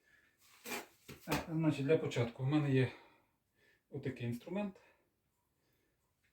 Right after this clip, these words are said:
і простий звичайний шпатель. Заколотили наш, нашу суміш і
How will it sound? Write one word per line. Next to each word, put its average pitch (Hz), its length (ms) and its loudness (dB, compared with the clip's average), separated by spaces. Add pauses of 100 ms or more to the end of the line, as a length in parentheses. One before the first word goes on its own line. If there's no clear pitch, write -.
(380)
і 226 120 -2
простий 165 400 -2
звичайний 127 400 0
шпатель. - 420 -12 (2000)
Заколотили 147 580 0
наш, 135 360 2 (200)
нашу 151 280 -2
суміш 196 400 4 (240)
і 175 100 -12